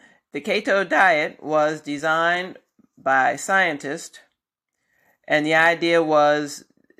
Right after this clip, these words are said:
they had overbeast, morbidly or obese men who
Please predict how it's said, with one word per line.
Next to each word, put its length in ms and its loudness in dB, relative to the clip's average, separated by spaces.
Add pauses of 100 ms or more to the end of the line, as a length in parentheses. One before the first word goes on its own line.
(120)
they 300 -6
had 260 0 (460)
overbeast, 920 -2 (680)
morbidly 920 0 (720)
or 320 -6
obese 640 -4
men 420 -4 (1900)
who 460 2